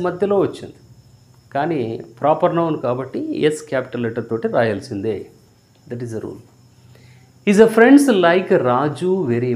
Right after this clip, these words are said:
much. మళ్ళీ రాజు అనేటువంటి ఈ యొక్క ప్రాపర్ నౌన్ ఆ వ్యక్తి యొక్క పేరు, ఆ స్టూడెంట్ యొక్క పేరు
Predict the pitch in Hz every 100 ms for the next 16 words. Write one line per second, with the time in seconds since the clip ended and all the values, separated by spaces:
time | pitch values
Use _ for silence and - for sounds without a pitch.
0 | 98 95 - - - 123 151 202 175 110
1 | 135 185 196 233 208 190 185 175 156 165
2 | 165 151 135 131 117 113 113 139 123 123
3 | 107 104 - - 113 107 - - 131 127
4 | 120 113 110 110 - 127 131 127 120 -
5 | - 117 135